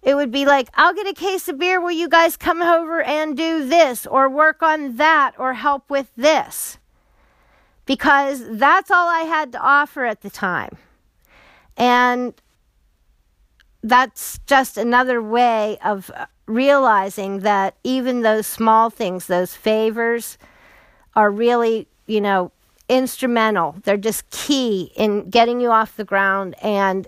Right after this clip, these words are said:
helping you to grow. And if you get so big that you forget the janitor, if you forget the people who worked for beer,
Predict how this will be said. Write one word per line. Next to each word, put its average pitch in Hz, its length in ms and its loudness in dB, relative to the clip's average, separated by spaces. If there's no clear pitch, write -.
helping 196 420 2
you 190 120 0
to 180 80 -6
grow. 180 480 2
And 214 160 2
if 208 180 -2
you 214 240 0
get 285 220 2
so 285 220 2
big 226 300 0
that 226 200 -2
you 226 80 -8
forget - 560 2
the 208 100 -4
janitor, 175 720 -4
if - 200 -4
you 233 100 0
forget 226 540 0
the 226 120 -10
people 208 420 -4
who 196 140 -2
worked 185 340 0
for - 180 -4
beer, 165 520 -4